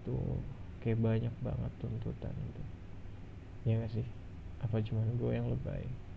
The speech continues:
Intinya ya, menurut gue, jadi cowok di zaman sekarang tuh tuntutannya banyak banget. Banyak banget. Eh, tapi tunggu. Pelacur cowok kalian udah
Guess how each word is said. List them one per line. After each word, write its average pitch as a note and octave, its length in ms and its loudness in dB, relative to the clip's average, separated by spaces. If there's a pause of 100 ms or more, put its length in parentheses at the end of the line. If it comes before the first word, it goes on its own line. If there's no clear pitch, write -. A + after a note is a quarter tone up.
(600)
Intinya A2+ 320 8
ya, D3+ 80 6
menurut A2+ 320 6
gue, A#2 400 6 (480)
jadi G#2+ 180 4 (140)
cowok G2+ 240 4
di G#2 80 0
zaman A2 260 4
sekarang A#2 380 0
tuh C#3+ 160 4
tuntutannya A#2+ 480 0
banyak B2 320 0
banget. A#2+ 340 0 (1120)
Banyak C3+ 380 2
banget. - 240 -2 (4000)
Eh, C#3+ 80 8
tapi C#3 240 6
tunggu. C#3+ 240 6 (800)
Pelacur A#2+ 320 4
cowok C3+ 220 6 (100)
kalian C#3+ 240 8
udah A2 180 6